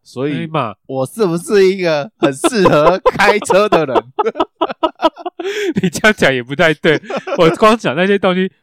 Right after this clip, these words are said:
Speaker 2: 放在车上，我就觉得
Speaker 1: 我就跟你讲，我买了那个保鲜盒，而且我跟你说，最近我在网络上有，有看到人家业配 IKEA，
Speaker 2: 嗯。
Speaker 1: 然后我才知道说 IKEA 有一个保鲜盒，十九件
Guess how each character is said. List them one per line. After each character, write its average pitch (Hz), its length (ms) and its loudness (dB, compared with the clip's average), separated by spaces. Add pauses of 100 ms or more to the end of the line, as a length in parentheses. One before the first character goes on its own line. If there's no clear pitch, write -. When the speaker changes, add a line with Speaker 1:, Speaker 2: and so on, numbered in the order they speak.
(120)
Speaker 2:
放 190 140 0
在 180 100 4
车 156 320 2
上， 151 320 0
我 113 100 -8
就 170 140 2
觉 - 120 -4
得 139 60 2
Speaker 1:
我 135 60 -2
就 240 60 -2
跟 240 100 -2
你 220 60 -8
讲， 151 320 -4
我 131 220 -10 (100)
买 143 260 -6
了 151 260 -8
那 208 120 -10
个 180 240 -6 (200)
保 120 200 -10
鲜 156 260 -12
盒， 101 420 -16 (360)
而 165 180 -6
且 156 260 -6
我 90 80 -18
跟 143 160 -14
你 143 120 -16
说， 110 400 -10 (240)
最 180 160 -6
近 165 120 -6
我 135 60 -6
在 151 100 -4
网 120 140 -2
络 120 80 -8
上 135 160 -6
有， 92 280 -10
有 107 180 -12
看 131 200 -12
到 127 160 -4
人 101 140 -12
家 110 220 -10
业 127 200 -10
配 120 220 -8
IKEA， 95 500 -16 (200)
Speaker 2:
嗯。 110 300 -6 (220)
Speaker 1:
然 120 160 -14
后 135 140 -2
我 113 80 -4
才 110 140 -18
知 123 100 -20
道 135 100 -6
说 131 180 -6
IKEA 120 440 -10
有 98 240 -10
一 113 60 -10
个 101 320 -10 (280)
保 110 200 -8
鲜 127 280 -14
盒， 95 240 -18
十 127 220 -20
九 104 260 -10
件 101 320 -16